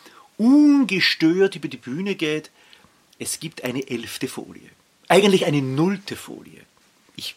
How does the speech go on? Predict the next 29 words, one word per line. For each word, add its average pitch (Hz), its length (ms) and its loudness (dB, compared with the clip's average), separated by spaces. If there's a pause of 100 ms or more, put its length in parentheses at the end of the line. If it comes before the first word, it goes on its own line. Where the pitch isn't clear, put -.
(100)
benenne 123 360 -2
sie 139 260 -8 (100)
auch 110 220 -4
immer 139 220 -6
im 107 100 -10
PowerPoint 113 480 -6
mit 110 160 -14
null, 104 400 -8 (600)
weil 110 200 0
sie - 180 -6
ist - 260 -10
nur 104 340 -14
schwarz. - 580 -16 (880)
Ich 202 160 -2
weiß 294 160 4
schon, 110 200 -4
es 107 100 -10
gibt - 140 -12
bei 127 80 -2
PowerPoint 160 560 -2
die 143 40 -4
Möglichkeit, 123 560 -10 (420)
äh, 107 180 -8
mit 107 540 -12
der 90 80 -14
Taste - 340 -10
B 135 500 -4
wie 95 120 -6
Black 104 500 -10